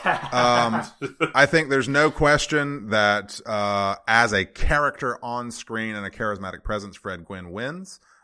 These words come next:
Speaker 2: uh, just because of his performance and him as a performer. But I personally think there's a distillation of the story presented in nineteen that makes a bit more narrative sense from a construction,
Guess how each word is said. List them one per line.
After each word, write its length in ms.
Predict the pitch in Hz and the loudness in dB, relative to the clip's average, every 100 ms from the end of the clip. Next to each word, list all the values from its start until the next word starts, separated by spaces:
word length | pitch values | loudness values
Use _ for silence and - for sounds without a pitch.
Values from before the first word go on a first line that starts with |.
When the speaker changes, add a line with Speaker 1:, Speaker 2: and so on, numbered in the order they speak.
| _ | _
Speaker 2:
uh, 200 | 92 90 | -8 -6
just 260 | 92 104 | -8 -8
because 300 | - - 101 | -8 -8 -8
of 80 | 92 | -8
his 160 | 101 87 | -12 -12
performance 640 | - 85 117 123 139 110 | -14 -12 -8 -8 -8 -12
and 160 | 98 90 | -14 -14
him 240 | 85 98 92 | -12 -12 -8
as 240 | 98 95 | -8 -6
a 80 | 98 | -8
performer. 520 | 90 - 107 123 127 _ _ - | -10 -12 -10 -10 -12 _ _ -6
But 160 | 95 | 0
I 300 | 98 107 110 | 2 2 0
personally 640 | 107 - 127 - 120 110 101 | 2 2 2 -2 -8 -10 -10
think 460 | - 107 90 - _ _ _ - | -8 -8 -8 -16 _ _ _ -10
there's 280 | 101 98 | -6 -4
a 60 | 90 | -6
distillation 1080 | 82 95 120 - 107 98 104 98 95 85 85 | -8 -8 -8 -6 -6 -4 -4 -6 -8 -10 -14
of 320 | - 95 85 | -10 -10 -10
the 80 | 87 | -10
story 420 | - - 98 92 | -10 -8 -6 -4
presented 420 | - 87 95 87 | -6 -8 -10 -12
in 140 | 85 87 | -14 -12
nineteen 480 | 90 85 - 98 90 | -14 -14 -14 -12 -12
that 140 | 82 | -12
makes 280 | 90 95 - | -10 -10 -10
a 60 | |
bit 220 | 87 92 85 | -12 -12 -12
more 200 | 87 82 | -12 -12
narrative 580 | 87 90 90 - 87 | -10 -8 -8 -10 -16
sense 440 | - - 87 82 - | -14 -12 -12 -14 -16
from 160 | 95 | -16
a 40 | 82 | -16
construction, 580 | 87 - 113 107 101 | -16 -10 -10 -10 -16